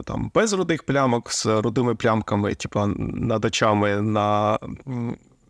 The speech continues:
с-, на лапах, е, на, там, грудях і так далі, і повністю вся собачка руда. Да? От три варіанти. Це алелі називається. Так от, е, з точки зору,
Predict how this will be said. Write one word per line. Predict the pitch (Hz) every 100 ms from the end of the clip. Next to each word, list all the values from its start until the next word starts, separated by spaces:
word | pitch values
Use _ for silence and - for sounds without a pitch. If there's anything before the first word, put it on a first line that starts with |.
| -
с-, | - 120 - - -
на | 110
лапах, | 110 104 104 - - -
е, | 110 104
на, | 107 104 107
там, | 101 107 104 110 -
грудях | 117 117 101 -
і |
так | - 110
далі, | 214 285 196 - - _ _
і | - 147 160
повністю | 113 139 120 - 110
вся | - 104
собачка | 107 101 - 107
руда. | 107 110 107
Да? | 180
От | 190 -
три | 139
варіанти. | 131 113 104 107 -
Це | - -
алелі | 131 117 101 101 - -
називається. | 107 120 113 - - _ _ _ _ _ _ _
Так | - -
от, | - - _ _ _ _ _ -
е, | 127 120 117 113 110
з | -
точки | 254 -
зору, | 135 233 180 127